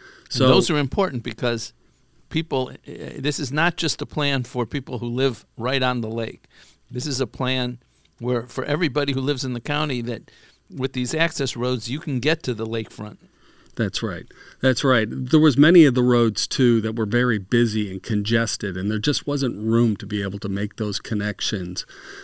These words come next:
Speaker 2: So we had to look to other parallel routes that can continue that connection point.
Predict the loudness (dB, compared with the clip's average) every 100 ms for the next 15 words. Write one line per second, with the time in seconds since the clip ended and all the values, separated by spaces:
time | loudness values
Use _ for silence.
0 | -4 0 2 2 2 2 2 0 0 2
1 | 2 2 -2 0 2 2 0 0 2 2
2 | 2 2 2 0 -2 -4 -4 -4 0 -2
3 | -2 2 2 4 4 6 6 2 0 -2
4 | -2 2 2 0 0 0 -2 -2 -2 -4
5 | -10